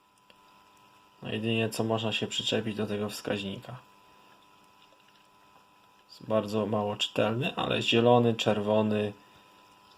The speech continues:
na oko zawsze można określić. Jeden trzydzieści, jeden dwadzieścia pięć, jeden dwadzieścia, jeden piętnaście. Bo ta guma to jeszcze do dzisiaj ją czuję.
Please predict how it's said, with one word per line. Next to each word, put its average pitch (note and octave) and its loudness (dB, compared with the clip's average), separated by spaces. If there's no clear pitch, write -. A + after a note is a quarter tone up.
na A2 2
oko G#2 2
zawsze G2 -2
można G2 -2
określić. - -4
Jeden G2+ -4
trzydzieści, A2+ 0
jeden G#2 -2
dwadzieścia G#2 -2
pięć, A#2 0
jeden G#2 -2
dwadzieścia, G#2 0
jeden G2+ -4
piętnaście. - -8
Bo G#2 -4
ta A#2 2
guma G#2+ 0
to - -2
jeszcze G#2+ 0
do A2 0
dzisiaj A2+ 0
ją G#2 -10
czuję. G#2 -8